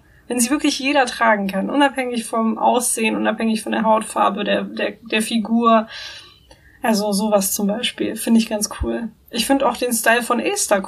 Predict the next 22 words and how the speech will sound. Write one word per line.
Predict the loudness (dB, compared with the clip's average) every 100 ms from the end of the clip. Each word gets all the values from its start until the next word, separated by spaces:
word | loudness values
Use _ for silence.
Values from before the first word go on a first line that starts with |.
| -6
cool, | -6 -4
dieses, | -4 -4 -6 -6
dieses | -6 -2 0
Schwarze. | 2 4 2 2 -2 -2 -4
Sie, | -4 -6
sie | -6 2
weicht | 2 2
ja | 0
irgendwie | 0 0 0
auch | -2
nicht | 0 0
davon | -2 0 0
ab. | 0 -2 -16 _ _
Sie | -4 2
hat | 2
ihren | 2 0
Stil | -2 0 0 0
und | -2
den | 0 0
prügelt | 0 -6 -4 -4
sie | -2
durch | 0 0 0